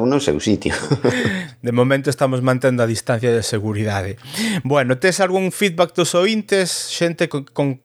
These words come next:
Speaker 2: quen compartises o podcast de onte? Algunha resposta positiva, negativa en canto a esta iniciativa? Este altofalante, eh, das bibliotecas e as persoas que representamos ou, ou non?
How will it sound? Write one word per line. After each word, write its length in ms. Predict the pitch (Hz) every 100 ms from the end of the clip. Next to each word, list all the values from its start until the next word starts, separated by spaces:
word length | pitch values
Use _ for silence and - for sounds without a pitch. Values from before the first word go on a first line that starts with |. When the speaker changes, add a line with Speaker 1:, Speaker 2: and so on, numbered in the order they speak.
| _ -
Speaker 2:
quen 240 | 156 135
compartises 800 | 131 120 113 123 - 165 147 139
o 160 | 147 131
podcast 480 | 165 160 - 131
de 160 | 131 165
onte? 240 | 196 175
Algunha 320 | 160 147 147 143
resposta 560 | 131 - 139 - 127
positiva, 640 | 127 - 123 202 214 202 165
negativa 480 | 135 131 185 160
en 80 | 147
canto 160 | 143 135
a 80 | 135
esta 80 | 147
iniciativa? 580 | 131 143 127 196 190 180 - - 160
Este 320 | 151 - 165
altofalante, 880 | 151 160 139 151 165 160 113 113 107 - - - -
eh, 480 | 131 110 143 127 117
das 160 | 123
bibliotecas 720 | 131 131 131 127 175 170 139 131
e 80 |
as 80 | 110
persoas 320 | 120 117 151
que 80 | -
representamos 880 | 135 131 127 135 131 196 214 170 -
ou, 400 | 131 127 123 120 123
ou 160 | 120
non? 320 | 123 101 101